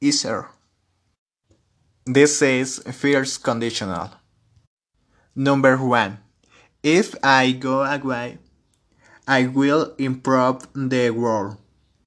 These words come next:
Number two, if I use my skills in technology well,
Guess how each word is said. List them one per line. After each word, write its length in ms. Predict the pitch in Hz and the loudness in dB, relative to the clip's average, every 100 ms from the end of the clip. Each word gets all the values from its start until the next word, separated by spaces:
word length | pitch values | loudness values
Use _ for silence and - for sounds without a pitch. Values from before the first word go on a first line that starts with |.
| _ _ _ _ _ _ | _ _ _ _ _ _
Number 360 | 131 135 135 131 | -4 -2 2 2
two, 420 | 127 - 123 113 117 _ _ _ | 2 0 -2 -2 -12 _ _ _
if 340 | 139 143 147 - - | 0 2 0 -8 -6
I 400 | 120 113 110 - | -4 -2 -4 -2
use 340 | 131 127 127 | 0 2 0
my 380 | 123 123 110 110 - | -4 -6 -6 -8 -8
skills 600 | 110 - 139 127 135 - | -8 -4 -2 -2 -4 -6
in 280 | - 123 120 | -6 -6 -6
technology 720 | 127 156 131 156 151 131 131 | -8 -6 -4 -4 -4 -4 -4
well, 460 | 127 117 113 131 | -4 -4 -4 -8